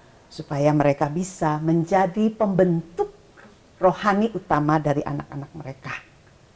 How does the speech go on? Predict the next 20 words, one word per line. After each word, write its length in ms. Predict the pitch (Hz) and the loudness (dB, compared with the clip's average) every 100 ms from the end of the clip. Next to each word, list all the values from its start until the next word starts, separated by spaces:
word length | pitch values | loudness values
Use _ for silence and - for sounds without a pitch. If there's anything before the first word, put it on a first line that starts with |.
| _ _ _ - | _ _ _ -4
Puluhan 320 | 175 226 233 | 2 2 8
tahun, 400 | 359 349 185 151 - - - - - | 12 12 10 4 -4 -20 -20 -20 -6
gereja 480 | 156 151 139 190 196 | 2 4 8 8 10
tidak 240 | 165 143 | 6 6
sadar 640 | - 147 165 233 196 156 | 6 6 10 10 10 6
tentang 560 | - 156 147 - 208 220 | 2 2 2 4 4 6
apa 320 | 220 165 185 | 2 2 8
yang 160 | 180 165 | 8 8
dilakukan, 800 | 156 151 147 160 - 170 202 311 | 4 -2 -2 -10 0 4 6 4
ternyata 480 | 175 156 143 147 156 | 2 -2 -2 -2 -2
tanpa 400 | - 247 269 277 | 2 2 4 2
sengaja 800 | - 202 190 170 160 151 214 - - - - - - _ _ | 4 6 6 6 6 8 6 2 -20 -20 -20 -20 -20 _ _
makin 400 | 226 214 254 247 | 0 0 2 8
melemahkan 720 | 202 180 185 185 - 196 151 | 10 10 6 2 2 2 2
peran 320 | 190 170 160 | 4 6 6
orang 240 | 165 160 160 | 6 6 4
tua 160 | - 175 | 4 6
dalam 320 | 165 156 151 | 8 8 8
mengambil, 640 | 156 156 156 160 220 262 277 - - - - - - - - | 6 4 4 4 6 6 6 -4 -20 -20 -20 -20 -20 -16 -2
eh, 400 | 156 151 147 | 0 2 -2